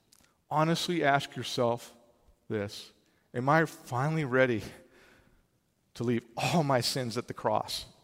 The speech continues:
And am I willing to always accept the forgiveness, the mercy, and the grace of Christ? But more importantly, whose will will you ultimately follow?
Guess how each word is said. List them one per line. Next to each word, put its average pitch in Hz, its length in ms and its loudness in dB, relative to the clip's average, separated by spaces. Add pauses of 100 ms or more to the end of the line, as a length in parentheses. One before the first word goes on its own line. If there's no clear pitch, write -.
(1400)
And 135 120 -2
am 151 120 2
I 165 140 4
willing 151 460 2
to 143 100 -6
always 147 460 2
accept - 580 0 (1120)
the 131 60 -6
forgiveness, 127 840 -2
the 120 60 -6
mercy, 117 380 -4
and 110 60 -6
the 104 60 -6
grace 107 500 -4 (600)
of - 100 -20
Christ? - 520 -8 (1300)
But 117 120 -6
more 147 180 2
importantly, 135 560 0 (2000)
whose 226 320 -2
will 151 420 2
will 123 120 -2
you 147 280 -8
ultimately 127 520 -2
follow? 107 560 -2